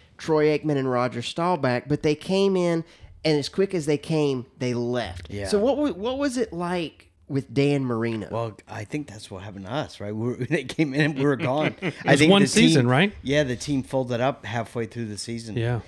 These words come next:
Speaker 1: Yeah.
Speaker 2: Uh, you know, I, the biggest reason why I took that deal was, was Dan Marino.
Speaker 3: Yeah.
Speaker 1: Sure.
Speaker 2: 'Cause I was a huge, huge Dan Marino fan.
Speaker 1: Mm-hmm.
Speaker 2: I mean,
Speaker 3: And that
Speaker 2: I
Speaker 3: was the
Speaker 2: remember
Speaker 3: coolest car. It was painted in the Dolphins
Speaker 2: Oh.
Speaker 3: colors. It was number thirteen.
Speaker 2: Yeah, I mean, I had some memories.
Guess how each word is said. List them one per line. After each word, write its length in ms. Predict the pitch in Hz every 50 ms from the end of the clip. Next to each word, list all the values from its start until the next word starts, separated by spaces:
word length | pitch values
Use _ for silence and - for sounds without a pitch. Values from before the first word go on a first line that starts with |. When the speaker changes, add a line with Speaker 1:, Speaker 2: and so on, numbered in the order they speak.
| - - -
Speaker 1:
Yeah. 120 | 123 131
Speaker 2:
Uh, 60 | 131 147 135
you 140 | 175 185 175
know, 200 | 180 180 175 175
I, 300 | - 143 156 165 160 - - - - - - - - - - - -
the 140 | - - 147
biggest 580 | 135 120 - - 165 170 165 202 196 - - -
reason 340 | 143 151 151 147 151 156 139
why 200 | 123 120 120 120
I 60 | 113
took 240 | - - 123 - -
that 280 | 131 135 135 131 -
deal 200 | - 143 147 151 143
was, 240 | 127 110 104 107 - - - -
was 420 | 120 113 113 110 104 101 - -
Dan 240 | - 113 104 104 104
Marino. 340 | 101 101 110 113 101 87 80 - -
Speaker 3:
Yeah. 120 | 120 110
Speaker 1:
Sure. 220 | 117 175 214 202 120
Speaker 2:
'Cause 220 | - - 107 -
I 60 | 131
was 140 | 127 117 -
a 40 | -
huge, 680 | - - - - 139 135 135 135 127 127 120 117 - - - -
huge 560 | - - 240 202 175 156 131 113 101 - -
Dan 220 | - 110 110 110 107
Marino 320 | 107 110 110 107 104 95
fan. 300 | - - 82 76 67 - -
Speaker 1:
Mm-hmm. 80 | 127 131
Speaker 2:
I 60 | 131 185
mean, 60 | 240 - _ _ _ _ _ _ -
Speaker 3:
And 140 | - 113 117
that 80 | 160 185
Speaker 2:
I 40 | 208
Speaker 3:
was 100 | 214 175
the 40 | -
Speaker 2:
remember 120 | 123 123 -
Speaker 3:
coolest 340 | 170 170 165 165 156 -
car. 160 | - 214 220 165
It 40 |
was 100 | 120 107
painted 280 | - - 131 131 135 131
in 60 | 123
the 80 | 127 117
Dolphins 400 | 113 123 123 135 165 170 156 131
Speaker 2:
Oh. 40 | 139
Speaker 3:
colors. 260 | 170 180 202 170 120
It 40 | 117
was 80 | 101
number 200 | 120 123 113 117
thirteen. 680 | 107 - 131 123 120 - - 143 151 170 196 220 233 - _ _ _ _ -
Speaker 2:
Yeah, 380 | - - 113 120 113 113 107 101
I 100 | 98 101
mean, 320 | 110 120 117 110 110 - -
I 140 | 85 113 117
had 260 | 120 123 127 123 113 -
some 200 | - - 113 107
memories. 400 | 107 110 110 104 107 107 101